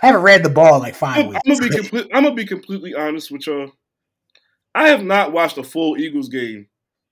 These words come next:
Speaker 2: since the San Francisco game.
Speaker 1: I have, and it's been
Speaker 2: I have,
Speaker 1: horrible.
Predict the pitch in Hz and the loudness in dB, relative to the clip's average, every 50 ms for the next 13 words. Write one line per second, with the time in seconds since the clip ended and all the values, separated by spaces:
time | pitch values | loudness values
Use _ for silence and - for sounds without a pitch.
0 | _ - - - - - - 190 180 156 - - - 135 131 - 143 127 113 101 | _ -20 -20 -18 -12 -4 -4 -4 -4 -4 -8 -16 -16 -14 -10 -8 -8 -8 -8 -12
1 | 101 110 98 - 87 80 76 67 - _ _ _ _ _ _ _ _ _ _ _ | -16 -18 -20 -20 -20 -20 -20 -20 -20 _ _ _ _ _ _ _ _ _ _ _
2 | _ _ _ _ _ _ _ _ _ _ _ _ _ _ - - 147 147 135 131 | _ _ _ _ _ _ _ _ _ _ _ _ _ _ -12 -6 -6 -4 -4 -4
3 | 120 110 113 110 101 _ _ _ - 117 110 110 - - 123 127 143 180 262 294 | -6 -8 -10 -12 -14 _ _ _ -20 -16 -14 -14 -14 -12 -10 -4 -2 -2 -2 -2
4 | 294 - - | -4 -8 -14